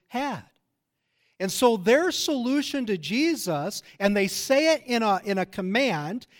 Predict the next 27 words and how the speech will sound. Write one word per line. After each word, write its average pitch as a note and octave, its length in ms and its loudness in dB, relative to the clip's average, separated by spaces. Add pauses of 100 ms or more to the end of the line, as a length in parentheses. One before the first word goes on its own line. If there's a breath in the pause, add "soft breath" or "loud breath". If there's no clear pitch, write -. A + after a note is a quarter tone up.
(180 loud breath)
"Send E4+ 520 4
them E4+ 200 6
away." D#4 600 6 (2000)
And D#3 100 -4
I F3 60 0
love F3+ 600 2
<laughs> C#3+ 200 -12
what F3 100 -4
Jesus D#3 520 -4
says. - 360 -18 (1300)
You D#3 80 -10
can F#3 120 -4
just A#3+ 200 -2
see B3 200 0
Jesus A#3 540 -2
turning A#3 380 -4
his G3 180 -4
gaze F#3 320 0
on D#3 140 -2
them D3 200 -6
and D#3 80 -8
says, E3 380 -4 (880)
"They G3+ 380 2
don't D#4+ 340 -2
need E3 360 -6
to - 120 -10
leave. A2+ 560 -14